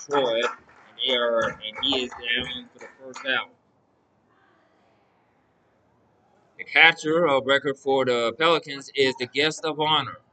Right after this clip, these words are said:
He is the catcher of record. He was picked up in the, uh, in the, uh,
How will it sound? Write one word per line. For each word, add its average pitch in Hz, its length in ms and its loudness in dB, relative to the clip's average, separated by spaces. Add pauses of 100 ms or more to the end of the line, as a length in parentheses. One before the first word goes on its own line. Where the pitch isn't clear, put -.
(120)
He 110 140 -4
is 117 140 -2
the 113 100 -16
catcher 120 500 -2
of 107 60 -6
record. 110 320 -4 (3000)
He 110 80 -16
was 107 120 -10
picked 139 260 -2
up 131 180 2
in 123 120 -6
the, 107 120 0
uh, 98 300 -2 (100)
in 110 140 -10
the, 101 100 -8
uh, 95 280 -6